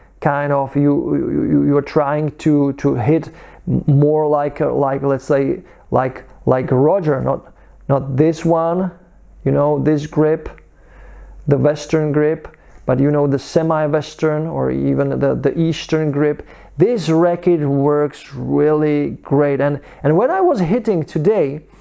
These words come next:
with Zdenek, with this stick, and also with the tour, uh, uh, the next friend came to, to, to our training, and, and when he was watching us hitting with this racket,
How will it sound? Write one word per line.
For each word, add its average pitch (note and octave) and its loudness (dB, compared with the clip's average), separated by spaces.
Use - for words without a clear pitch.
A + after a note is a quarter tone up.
with C#3+ 4
Zdenek, D3 2
with D#3 2
this D#3 0
stick, - -2
and C3+ -2
also C3+ -2
with D3 2
the C#3+ -2
tour, F#3 0
uh, - 0
uh, C#3+ -2
the D3+ -2
next F#3+ 0
friend E3 -2
came F3+ 0
to, E3+ 2
to, D#3 0
to D#3 -2
our D#3 0
training, F#3 -2
and, C#3+ -6
and D3 2
when F3+ 2
he G#3+ 0
was C4 2
watching G#3 0
us D3 0
hitting F3 0
with D#3+ 2
this C#3+ -2
racket, D#3 -2